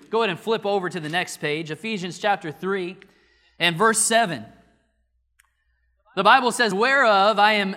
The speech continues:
made a minister according to the grace, uh, uh, the gift of the grace of God, given unto me by the effectual working of his power. Unto me, who am less than the least of all saints, is this grace given,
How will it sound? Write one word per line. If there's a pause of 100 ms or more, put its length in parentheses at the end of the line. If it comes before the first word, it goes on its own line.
made
a
minister
according
to
the
grace,
uh, (120)
uh,
the
gift
of
the
grace
of
God, (680)
given
unto
me
by
the
effectual
working
of
his
power. (640)
Unto
me, (480)
who
am
less
than
the
least
of
all
saints, (420)
is (100)
this
grace
given,